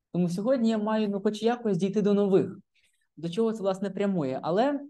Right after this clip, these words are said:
наскільки я пам'ятаю, ми зупинилися на Пановському і зупинилися на одному з випадків, які він наводить. Він дуже цікавий, і він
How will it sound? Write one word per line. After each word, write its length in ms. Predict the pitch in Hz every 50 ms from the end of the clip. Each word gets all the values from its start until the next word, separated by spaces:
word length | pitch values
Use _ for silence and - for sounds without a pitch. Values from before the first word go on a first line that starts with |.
| - _ _ _ _ _ _ _ _ - - - -
наскільки 360 | 208 202 208 - 233 226 226
я 60 | 233 226
пам'ятаю, 460 | 233 214 220 220 - 269 294 277 240
ми 100 | 226 220
зупинилися 480 | 214 226 - 214 220 220 214 214 214
на 80 | 202 208
Пановському 680 | 208 233 226 240 285 330 - - - - 233 233 240 226
і 100 | 214 208
зупинилися 540 | 214 220 - 226 226 240 240 226 226 214
на 100 | 208 208
одному 360 | 214 208 208 226 226 214 214 208
з 80 | 196
випадків, 420 | 214 226 220 208 190 - - - 185
які 220 | 185 180 185 190
він 120 | 190 196
наводить. 460 | 202 220 233 302 320 302 277 262 - -
Він 160 | 190 202 202
дуже 260 | 202 220 214 208 208
цікавий, 580 | 214 - 220 220 285 294 302 285 269 240 202 208
і 40 |
він 200 | 214 240 247 233